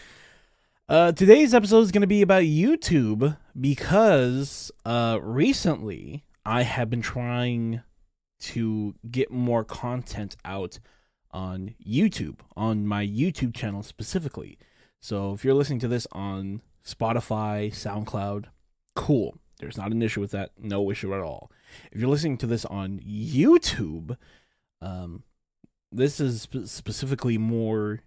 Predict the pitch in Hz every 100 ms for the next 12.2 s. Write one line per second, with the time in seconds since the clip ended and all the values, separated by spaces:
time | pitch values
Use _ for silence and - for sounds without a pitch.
0 | _ _ - 123 113 101 92 98 127 240
1 | 131 87 - - 57 53 - - _ _
2 | _ _ _ - 69 - _ _ _ _
3 | _ _ _ - 113 131 117 104 - -
4 | _ _ _ _ _ 120 151 - 143 156
5 | 175 175 147 143 - 156 185 120 95 _
6 | - 185 90 78 - - 69 - _ _
7 | _ _ _ - 120 165 190 165 151 143
8 | - _ _ 117 170 285 269 196 196 147
9 | 165 202 - 95 57 - - - _ _
10 | _ _ _ _ _ 104 117 117 123 143
11 | 170 165 - 131 139 120 - 202 311 180
12 | 60 -